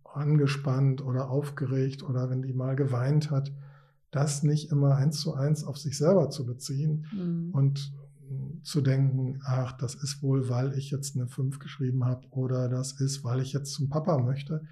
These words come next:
Speaker 1: Nee, das konnte er zunehmend, äh, lernen und die Eltern konnten das auch zunehmend deutlicher sagen, ähm,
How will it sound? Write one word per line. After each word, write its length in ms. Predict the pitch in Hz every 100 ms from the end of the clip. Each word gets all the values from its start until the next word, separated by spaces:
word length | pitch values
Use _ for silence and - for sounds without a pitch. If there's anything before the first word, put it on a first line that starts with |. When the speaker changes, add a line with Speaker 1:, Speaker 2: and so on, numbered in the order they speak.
| - - _ _ _ _ _ -
Speaker 1:
Nee, 520 | 120 117 160 175 175 - - - _ -
das 380 | 135 135 - - - -
konnte 320 | 143 139 143
er 180 | 131 -
zunehmend, 960 | - 143 151 147 143 143 139 139 - - - -
äh, 460 | 120 127 135 -
lernen 640 | 123 120 127 131 127 - - - _ _ -
und 140 | -
die 60 | 135
Eltern 280 | 135 123
konnten 260 | 117 143 131
das 200 | 123 -
auch 140 | -
zunehmend 560 | - - 135 127 123 117
deutlicher 540 | 120 147 143 135 127
sagen, 560 | 117 117 127 139 147 139 - - - _ -
ähm, 360 | 127 123 127